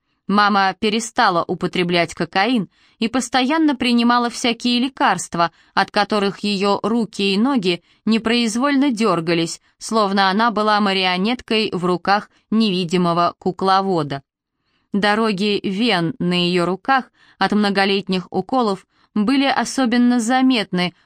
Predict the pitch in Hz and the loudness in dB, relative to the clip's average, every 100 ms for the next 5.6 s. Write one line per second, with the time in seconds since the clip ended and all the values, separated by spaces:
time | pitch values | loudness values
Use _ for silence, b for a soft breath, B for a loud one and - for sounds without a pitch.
0 | - 226 202 202 190 180 185 175 - 180 | -4 -2 0 2 2 0 0 -2 -2 -4
1 | 175 240 233 226 214 - - 180 175 170 | -2 0 2 0 0 -6 -2 0 0 0
2 | 180 - 196 156 - 147 - 139 _ _ | 0 0 -2 -2 -4 -12 -10 -10 _ _
3 | _ _ - 196 185 170 190 190 180 175 | _ _ -2 0 0 0 2 2 0 0
4 | 165 170 165 175 - 190 175 160 165 180 | 0 -2 0 -2 0 -2 0 -2 -4 -4
5 | 175 165 - 196 233 226 | -4 -4 -4 -2 -2 -4